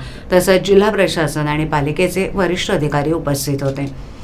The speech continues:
कळवा येथील यशवंत रामा साळवी तरण तलाव पूर्ण पाडून नव्यानं बांधण्यात यावा, त्यात तलाव, प्रेक्षागृह, इतर खेळांच्या सुविधा इत्यादींची रचना केली जावी, त्याचा विस्तृत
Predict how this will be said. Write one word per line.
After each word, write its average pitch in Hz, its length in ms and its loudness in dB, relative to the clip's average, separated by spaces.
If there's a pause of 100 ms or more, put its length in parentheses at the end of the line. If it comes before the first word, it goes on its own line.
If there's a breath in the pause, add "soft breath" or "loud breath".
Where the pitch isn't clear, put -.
(240 loud breath)
कळवा 196 240 8
येथील 196 220 4
यशवंत 170 340 2
रामा 165 280 2
साळवी 156 320 0
तरण 151 240 -2
तलाव 151 300 -2
पूर्ण 196 320 2
पाडून 147 360 0 (240)
नव्यानं 175 400 4
बांधण्यात 143 460 0
यावा, 143 200 0 (520 loud breath)
त्यात 180 160 6
तलाव, 165 440 4
प्रेक्षागृह, 156 760 0 (100)
इतर 185 320 0
खेळांच्या 165 400 2
सुविधा 147 420 0 (120)
इत्यादींची 165 600 0
रचना 147 460 0
केली 143 260 0
जावी, 156 320 0 (420 loud breath)
त्याचा 190 220 6
विस्तृत 185 460 0